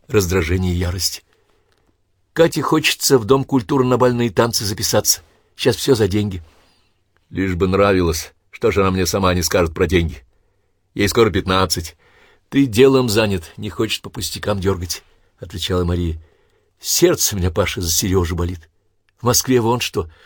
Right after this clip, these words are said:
Вдруг полезут с Егоркой Шадриным депутатов защищать. Студенты любят похрабриться. Может, Алексея просить, чтоб разыскал Серёжу, поговорил, вразумил как-то?» «Алексея?» — ершисто спросил Павел.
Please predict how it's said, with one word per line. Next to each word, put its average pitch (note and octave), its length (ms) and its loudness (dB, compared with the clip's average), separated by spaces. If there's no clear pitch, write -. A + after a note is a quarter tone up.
Вдруг B2+ 300 2
полезут C3+ 420 2
с - 100 0
Егоркой C#3 480 2
Шадриным A#2 560 0
депутатов A#2 580 0
защищать. - 720 -2
Студенты C3 520 0
любят C3 280 0
похрабриться. B2 720 -2
Может, A#2 180 -2
Алексея C3 440 2
просить, A#2+ 400 -4
чтоб - 180 -8
разыскал B2+ 500 2
Серёжу, A2+ 400 -2
поговорил, A#2 580 2
вразумил B2 400 2
как-то?» G2+ 340 -8
«Алексея?» — A2 800 4
ершисто E2+ 640 -6
спросил - 360 -10
Павел. E2 300 -6